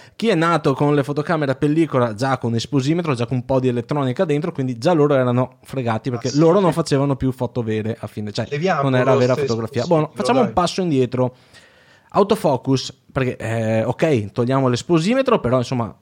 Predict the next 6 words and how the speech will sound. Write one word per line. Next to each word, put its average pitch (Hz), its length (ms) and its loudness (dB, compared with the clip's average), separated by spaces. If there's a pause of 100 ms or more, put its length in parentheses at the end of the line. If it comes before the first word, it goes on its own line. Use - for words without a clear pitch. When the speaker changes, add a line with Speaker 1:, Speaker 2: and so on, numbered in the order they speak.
(240)
Speaker 1:
Pentax 143 480 -2
aveva 113 360 2
fatto, 117 540 -2
aveva 110 320 -4
buttato 120 360 -4
fuori, 127 460 2